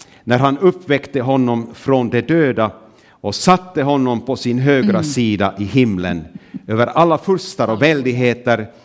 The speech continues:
Speaker 1: makter och herradömen, ja, över alla namn som kan nämnas, inte bara i denna tidsålder,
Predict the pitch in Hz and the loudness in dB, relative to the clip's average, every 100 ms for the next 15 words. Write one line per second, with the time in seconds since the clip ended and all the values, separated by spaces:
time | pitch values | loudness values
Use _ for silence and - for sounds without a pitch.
0 | - - 107 151 - - 127 117 107 135 | -20 -4 2 2 0 -6 -4 -2 0 2
1 | 131 117 113 120 107 110 104 - - - | 2 0 -2 -2 -2 -2 -4 -8 -20 -12
2 | - 120 127 131 165 175 165 160 175 131 | -2 0 2 0 2 2 2 2 0 -2
3 | - 127 113 110 190 208 143 135 120 98 | -6 -6 -6 0 0 2 2 0 0 -2
4 | 98 - - - 160 156 120 131 123 123 | -6 -8 -10 0 0 0 0 0 2 0
5 | 110 147 127 113 98 143 131 - - - | 0 -2 0 -4 -4 -2 0 -2 -12 -8
6 | 101 98 90 90 | -4 -2 -2 -4